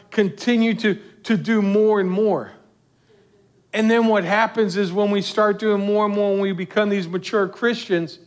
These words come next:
we stop. We get rid of that childlike faith.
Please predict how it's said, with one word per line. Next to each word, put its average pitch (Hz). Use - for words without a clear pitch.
we 165
stop. -
We 175
get 180
rid 185
of 190
that 170
childlike 151
faith. 139